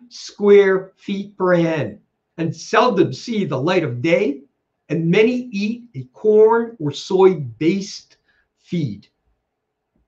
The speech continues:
Compare that to pasture-raised,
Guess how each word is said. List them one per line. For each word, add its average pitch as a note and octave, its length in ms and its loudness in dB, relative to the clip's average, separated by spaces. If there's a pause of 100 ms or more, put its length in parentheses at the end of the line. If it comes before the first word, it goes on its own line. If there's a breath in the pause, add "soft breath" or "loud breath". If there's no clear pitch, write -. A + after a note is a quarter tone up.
(560)
Compare G3+ 400 4
that A3 260 0
to - 120 2
pasture-raised, D#3 1040 -6